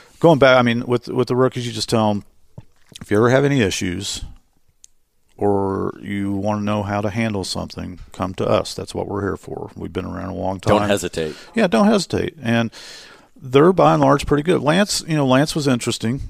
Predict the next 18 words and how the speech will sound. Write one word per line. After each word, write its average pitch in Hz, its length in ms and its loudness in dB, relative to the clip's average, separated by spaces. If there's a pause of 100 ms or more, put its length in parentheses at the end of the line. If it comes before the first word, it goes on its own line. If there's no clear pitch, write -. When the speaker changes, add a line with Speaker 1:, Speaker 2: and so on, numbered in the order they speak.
(220)
Speaker 1:
uh, 110 420 -2
his 104 380 -4
first - 360 -2
year 104 180 0
because 110 360 -4
he, 110 220 -2 (280)
you 107 140 -6
know, 98 240 -4
he 113 160 -4
wasn't 107 480 -4
comfortable 113 440 -6
with 90 140 -6
the - 60 -10
media, 92 260 -6
and 104 100 -6
I 101 60 -4
understood 113 440 -4
that. 104 260 -4